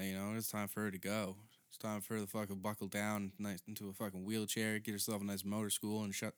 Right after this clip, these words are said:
scooter and fuck off. You know what? She just needs to shut the fuck up. I just need to shut the fuck up.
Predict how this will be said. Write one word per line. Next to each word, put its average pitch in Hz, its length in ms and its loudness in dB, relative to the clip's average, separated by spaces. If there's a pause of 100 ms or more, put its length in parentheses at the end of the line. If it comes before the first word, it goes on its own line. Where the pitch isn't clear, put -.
(300)
scooter 110 400 2
and 98 300 0
fuck 120 400 0
off. 95 340 -2 (400)
You 101 80 -4
know 104 140 0
what? 107 240 2 (100)
She 113 140 0
just 110 120 0
needs 104 140 2
to - 60 4
shut 95 180 0
the - 60 -2
fuck 95 260 -4
up. 104 220 0
I 101 160 2
just - 160 -2
need 98 180 -2
to - 60 0
shut 95 200 -2
the - 60 -10
fuck 98 240 -6 (100)
up. 98 120 -4